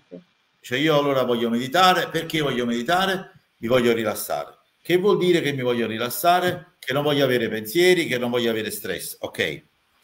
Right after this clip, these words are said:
Speaker 2: Ma il senso reale di meditazione dell'insegnamento Dzogchen è una cosa ancora più profonda. Cioè,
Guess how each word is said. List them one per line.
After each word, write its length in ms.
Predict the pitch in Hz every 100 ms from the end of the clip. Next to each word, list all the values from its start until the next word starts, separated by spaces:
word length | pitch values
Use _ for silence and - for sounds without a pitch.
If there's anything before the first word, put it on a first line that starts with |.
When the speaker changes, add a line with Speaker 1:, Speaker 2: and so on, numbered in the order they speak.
| _ _ _ _
Speaker 2:
Ma 380 | 123 139 135 -
il 140 | 147 139
senso 520 | - 180 214 - 214
reale 440 | 185 147 165 180 139
di 120 | 120
meditazione 840 | 120 117 113 110 107 - 151 151 113
dell'insegnamento 1040 | 101 98 92 92 95 90 92 110 113 98
Dzogchen 680 | 80 90 - 76 78 78 90 _ _ _ _ _ _ _ _ _
è 440 | 135 139 139 139 -
una 320 | 139 135 135
cosa 280 | 160 160 139
ancora 320 | 123 147 147
più 180 | 151 -
profonda. 680 | 113 - 95 78 76 76 -
Cioè, 580 | - 170 139 - -